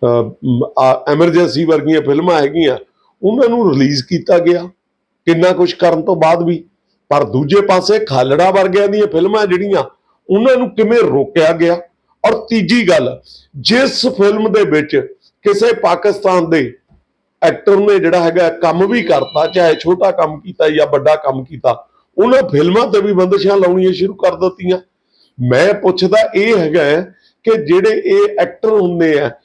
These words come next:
ਇਹ ਤਾਂ ਇੱਕ ਜਿਹੜਾ ਸਾਡਾ ਸਮਾਜ ਹੈ ਨਾ, ਉਹਦਾ ਇੱਕ ਸ਼ੀਸ਼ਾ ਹੁੰਦੇ ਆ, ਪ੍ਰਤੀਬਿੰਬ ਹੁੰਦੇ ਆ।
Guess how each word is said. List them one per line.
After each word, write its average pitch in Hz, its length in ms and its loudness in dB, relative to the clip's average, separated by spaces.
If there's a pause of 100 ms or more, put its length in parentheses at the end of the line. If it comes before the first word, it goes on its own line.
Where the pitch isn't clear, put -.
(280)
ਇਹ 254 40 0
ਤਾਂ 240 520 0 (520)
ਇੱਕ 233 460 -2 (500)
ਜਿਹੜਾ 185 320 2
ਸਾਡਾ 185 320 -2
ਸਮਾਜ 170 640 0
ਹੈ 147 100 2
ਨਾ, 208 280 -2 (260)
ਉਹਦਾ 226 180 0
ਇੱਕ 240 180 -4
ਸ਼ੀਸ਼ਾ 214 500 0
ਹੁੰਦੇ 147 300 0
ਆ, 143 80 -4
ਪ੍ਰਤੀਬਿੰਬ 220 640 -2
ਹੁੰਦੇ 156 400 0
ਆ। 123 80 -4